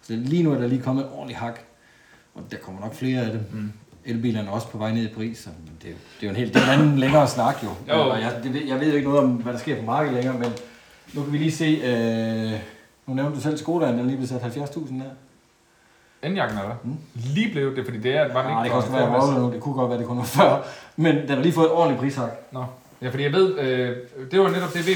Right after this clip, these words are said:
Speaker 2: W gjorde nu her også, ligesom Tesla havde gjort. De gav lige alle sammen, øh, ja, var det, var det I D Bossen? Nej, undskyld, øh, hvad hedder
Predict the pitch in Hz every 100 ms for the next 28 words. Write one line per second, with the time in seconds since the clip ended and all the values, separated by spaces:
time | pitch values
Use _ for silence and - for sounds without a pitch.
0 | 131 120 127 127 131 127 120 - - -
1 | 143 127 110 156 156 110 104 107 98 -
2 | - - - _ - 139 175 151 147 160
3 | 151 143 120 104 87 - 123 113 110 107
4 | 104 104 98 92 92 87 80 71 73 64
5 | - - 92 117 110 113 107 107 - 120
6 | 120 139 175 165 139 143 175 131 107 -
7 | 143 135 127 131 - 123 110 104 104 98
8 | 95 - _ - - 123